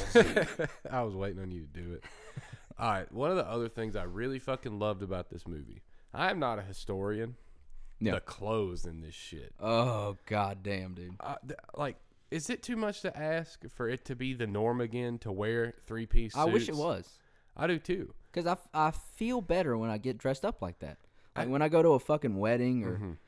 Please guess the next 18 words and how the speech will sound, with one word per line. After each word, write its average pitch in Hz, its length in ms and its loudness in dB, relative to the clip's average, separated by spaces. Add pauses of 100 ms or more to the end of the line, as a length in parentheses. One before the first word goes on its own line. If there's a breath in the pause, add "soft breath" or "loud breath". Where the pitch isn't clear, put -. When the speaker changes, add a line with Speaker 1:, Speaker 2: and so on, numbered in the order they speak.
(200 soft breath)
Speaker 1:
we 156 120 4
just 143 180 2
dress 127 240 4
up 139 140 2
for 117 80 -4
the 107 80 -2
fuck 117 240 0
of 143 100 2
it, 151 180 2
Speaker 2:
Hell 120 220 2
yeah, 131 180 0
Speaker 1:
I 294 120 4
Speaker 2:
man. 427 120 0
Speaker 1:
feel 330 160 4
like 311 200 2
a 311 40 -4
badass, 262 640 -2
dude. 127 320 0